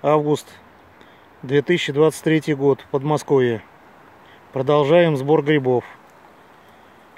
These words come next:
Будьте внимательны, очень часто попадаются ложные белые и ложные подберезовые грибы, которые очень легко спутать с настоящими,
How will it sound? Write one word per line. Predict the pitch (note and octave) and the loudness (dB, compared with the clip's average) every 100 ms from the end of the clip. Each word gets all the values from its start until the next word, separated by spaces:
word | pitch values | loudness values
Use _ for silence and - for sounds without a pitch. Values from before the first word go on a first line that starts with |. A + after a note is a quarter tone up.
| - | -14
Будьте | C3 F3 - F3+ | -2 -2 2 2
внимательны, | F3 D#3 D3 C#3 B2+ A2 - - | 2 2 0 -2 -6 -6 -12 -4
очень | C#3+ D3 D#3+ | -4 -2 -2
часто | D3+ E3+ - | 0 0 0
попадаются | C3+ C#3 C#3+ C#3 D#3 D3 - C3+ | -4 -2 0 2 4 2 0 0
ложные | B2 D3 C3+ C#3 C3+ | 2 2 0 0 -2
белые | B2+ E3 D#3 C3 A2 - _ _ _ _ _ _ _ | 0 2 2 2 -2 -8 _ _ _ _ _ _ _
и | C3 | -2
ложные | C3+ D#3+ D3 D#3 D3 - _ _ _ _ _ _ | 2 2 2 0 -2 -4 _ _ _ _ _ _
подберезовые | C#3 C3+ D#3 D3+ B2 B2 A#2+ | -8 -2 2 2 2 0 -2
грибы, | C3 C3 D#3 E3+ _ _ _ _ _ _ _ _ _ _ _ _ _ _ _ _ _ _ _ _ _ _ | 0 2 0 -2 _ _ _ _ _ _ _ _ _ _ _ _ _ _ _ _ _ _ _ _ _ _
которые | C#3 C3 D#3+ D#3 | -4 0 4 4
очень | D3+ D#3 D3+ | 4 2 -2
легко | C#3+ - D#3 | -2 0 -2
спутать | - D3+ D#3 - | -2 -6 -6 -6
с | - | -8
настоящими, | C3+ D3 C3+ B2+ - A#2+ A2+ | -4 0 2 2 -2 -8 -10